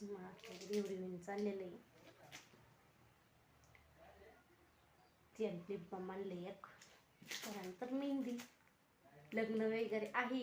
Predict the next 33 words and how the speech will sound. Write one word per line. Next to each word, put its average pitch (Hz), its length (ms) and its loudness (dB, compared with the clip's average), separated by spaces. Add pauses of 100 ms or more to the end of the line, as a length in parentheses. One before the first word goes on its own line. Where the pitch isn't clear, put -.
एक, 208 220 2 (280)
त्यासाठी 214 340 2
काढण्यासाठी 208 580 0
आणलेलं 208 320 4
आहे 180 100 0
बिल 190 260 -2
मेहंदीचं 196 440 2 (600)
तीस - 220 -6
रुपयाला. 202 480 0 (500)
खूप 247 160 -6
सारे 226 200 6
डिझाईन 214 240 6
आहेत, 190 180 0
मला 190 200 -2
ही 214 80 4
आवडली. 190 440 4 (600)
तुम्हाला 240 260 4
कशी 240 220 2
वाटली 208 260 4
नक्की 233 200 2
कमेंट 208 300 6
करून 208 240 6
सांगा. 196 320 -2 (1200)
तर 233 60 -8
सिम्पलच 277 520 2
अशी. 214 240 6 (3250)
आयब्रो 208 260 8
वगैरे 202 340 10
केलं, 196 300 0
एकदाच 226 460 2
जात 226 200 0
असतो 214 260 2
गावामध्ये, 190 540 0